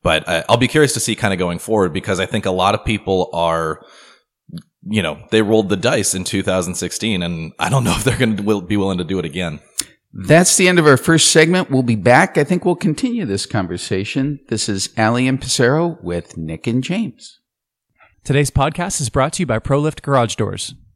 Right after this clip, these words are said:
Speaker 3: ProLift is your one-stop shop for residential and small commercial garage doors, from openers, springs, and rollers to full reinstalls. They offer same-day service on all garage door repairs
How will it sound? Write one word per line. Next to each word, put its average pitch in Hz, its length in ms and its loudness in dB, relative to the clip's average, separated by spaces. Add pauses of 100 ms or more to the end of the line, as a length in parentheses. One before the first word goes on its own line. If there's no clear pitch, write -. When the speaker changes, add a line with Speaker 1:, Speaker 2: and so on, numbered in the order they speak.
(140)
Speaker 3:
ProLift 120 340 -4
is 107 120 -6
your 104 80 -4
one-stop 131 440 -2
shop - 280 -6
for 120 60 -10
residential 120 600 -6
and 101 100 -8
small 113 320 -4
commercial 107 380 -10
garage 104 360 -6
doors, 139 280 -6
from 101 260 -12
openers, 120 520 -4
springs, 110 440 -6
and 104 140 -4
rollers 139 380 -2
to 113 120 -10
full 135 340 -4
reinstalls. 110 760 -6 (440)
They 107 100 -4
offer 98 200 -6
same-day 113 400 -6
service 143 420 -6
on 104 80 -8
all 110 160 -2
garage 104 360 -4
door 107 140 -2
repairs 147 480 -4